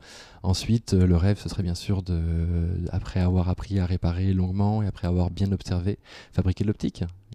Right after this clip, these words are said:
Euh, que ce soit, euh, du verre, de l'anti-reflet, de la mécanique, recarrosser. Euh, beaucoup de choses sont possibles et beaucoup de besoins sont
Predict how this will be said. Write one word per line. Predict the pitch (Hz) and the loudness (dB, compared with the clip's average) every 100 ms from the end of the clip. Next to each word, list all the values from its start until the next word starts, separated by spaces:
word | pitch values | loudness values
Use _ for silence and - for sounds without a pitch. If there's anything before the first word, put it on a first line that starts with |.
| - | -8
Euh, | 90 | -6
que | 98 | -4
ce | - | -4
soit, | 90 - 98 95 | -2 2 4 6
euh, | 92 90 87 85 | 4 4 4 2
du | 90 87 | 0 2
verre, | 92 98 107 110 | 4 6 4 2
de | 98 | 2
l'anti-reflet, | 95 - 90 82 - 95 107 110 110 | 0 -2 -4 -2 0 2 2 2 2
de | 101 | 2
la | 95 | 2
mécanique, | 92 90 90 110 113 90 - - - - | 0 -2 -2 -4 -4 -6 -8 -18 -16 -2
recarrosser. | 95 95 92 95 92 98 123 - - | 0 4 4 2 2 0 -2 -10 -12
Euh, | - | -8
beaucoup | 101 - | -6 -6
de | |
choses | - 113 | -4 -2
sont | 98 98 92 | -2 -2 -4
possibles | 92 92 - 104 104 | -4 -6 -2 -2 0
et | 92 | -2
beaucoup | 87 - | -2 -8
de | 98 | -2
besoins | 92 92 95 98 | 2 2 2 0
sont | - 90 90 | -4 -6 -6